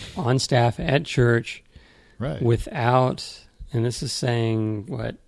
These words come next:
Speaker 1: um, forty-two percent don't have internet access while they're at church, or they, or,
Speaker 2: Yeah.
Speaker 1: or do they have to pay for it themselves,
Speaker 2: I don't
Speaker 1: or
Speaker 2: know.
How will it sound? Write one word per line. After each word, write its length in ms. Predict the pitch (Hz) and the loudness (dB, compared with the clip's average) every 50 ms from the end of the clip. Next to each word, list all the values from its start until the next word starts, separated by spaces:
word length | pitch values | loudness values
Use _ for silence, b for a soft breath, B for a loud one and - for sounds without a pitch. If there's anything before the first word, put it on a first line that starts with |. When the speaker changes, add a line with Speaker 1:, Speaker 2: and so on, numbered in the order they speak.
| _ - - | _ -16 -12
Speaker 1:
um, 540 | 160 110 104 104 104 104 104 101 101 104 98 b b b b b b b b b b b | -10 -8 -8 -8 -8 -8 -8 -8 -10 -10 -12 b b b b b b b b b b b
forty-two 560 | _ - - - 120 123 127 127 - - 139 127 | _ -12 -4 -2 0 2 2 2 2 0 0 0
percent 520 | - 131 113 - 131 120 135 170 190 196 B B B B B B B B - 117 | 0 0 0 0 0 0 0 0 -2 -6 B B B B B B B B -2 2
don't 180 | 117 123 131 127 | 4 6 6 6
have 180 | 135 127 117 | 6 6 6
internet 320 | 120 120 127 127 135 135 135 | 4 4 4 4 4 2 2
access 420 | 143 147 131 - - 175 147 - - | 0 -2 -2 -4 -4 -4 -2 -2 -2
while 160 | 127 113 113 | -2 -2 0
they're 180 | 107 110 110 110 | 0 0 0 0
at 120 | 117 - | 0 -2
church, 320 | - - 131 - - - | -2 -2 -2 -2 -2 -2
or 100 | 175 - | -2 2
they, 180 | 117 127 135 139 | 4 6 6 6
or, 320 | - - 127 120 120 117 - - | 4 4 4 4 2 2 0 -4
Speaker 2:
Yeah. 200 | 85 92 107 101 78 - - | -8 -8 -6 -8 -8 -4 2
Speaker 1:
or 100 | - 135 | 4 4
do 140 | 123 127 123 | 4 6 4
they 100 | 120 120 | 4 4
have 140 | 117 117 - | 4 2 0
to 80 | - | -2
pay 180 | - - 135 139 | 0 2 2 2
for 220 | 113 - 135 127 | 4 4 2 2
it 80 | 110 - | 2 0
themselves, 720 | - 104 101 - - 135 147 190 208 214 226 214 165 139 | -2 -2 -2 0 0 2 4 4 6 6 6 6 6 8
Speaker 2:
I 40 | 143 | 8
don't 120 | 127 120 120 | 8 10 10
Speaker 1:
or 300 | 120 117 113 113 110 107 | 10 10 8 8 8 6
Speaker 2:
know. 120 | 101 98 | 4 0